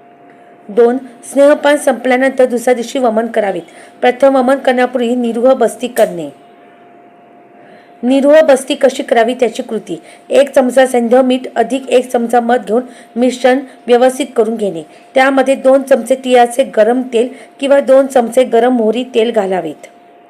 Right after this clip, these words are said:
त्यामध्ये दोन ग्लास दशमूळ क्वाथचा काढा किंवा दोन ग्लास त्रिफळा चूर्णाचा काढा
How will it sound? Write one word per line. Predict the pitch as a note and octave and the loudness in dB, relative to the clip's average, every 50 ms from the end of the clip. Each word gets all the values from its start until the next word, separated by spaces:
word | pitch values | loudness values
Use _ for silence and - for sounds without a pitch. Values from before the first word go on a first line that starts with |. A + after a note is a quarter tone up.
| - - - - - - - _ _ - | -20 -20 -20 -20 -20 -20 -20 _ _ 0
त्यामध्ये | C#4 B3+ C#4 C4+ C4+ B3 - - | 2 2 2 2 0 0 0 0
दोन | A#3 G#3 B3+ C4 C#4 C#4 | -2 2 2 2 2 2
ग्लास | B3 B3 A#3+ A#3 A#3+ A#3+ - - F#3 G3+ | 2 0 0 0 0 0 -4 -6 -2 0
दशमूळ | A#3+ A#3 A#3 - C#4 B3+ A#3+ C4+ C#4+ D4 | 0 0 2 2 2 2 4 2 0 0
क्वाथचा | D4 - - A#3 A3+ A3+ - - - A#3+ | -2 -2 -2 -2 -2 -2 -4 -4 -4 -4
काढा | A#3 A#3 A#3 A3 A3+ A#3 | -4 -2 -2 -2 -2 -2
किंवा | A#3 A#3 B3 A#3+ A3+ B3 A#3+ - - - - - - | -4 -4 -2 0 0 0 0 -2 -16 -20 -20 -18 -6
दोन | G3 A#3+ B3 C4 C#4 | 0 2 4 4 4
ग्लास | B3+ - - - A#3+ A3+ A3 A#3+ A#3 - - - - - - - _ _ - | 0 -4 -6 -4 -2 -2 -2 -2 -6 -8 -16 -20 -20 -20 -20 -20 _ _ -2
त्रिफळा | C4 C#4+ C4+ C4+ - C4 C4+ C4 C4+ C#4+ | 0 0 0 0 2 2 4 4 4 2
चूर्णाचा | C#4+ - C#4 C4 A#3+ A#3+ A#3+ A#3+ A#3+ C4 C4 | 0 -2 -4 -2 0 0 0 0 0 -2 -2
काढा | C4 - B3 G#3+ G#3+ A3+ A#3+ | 0 0 0 0 0 0 -2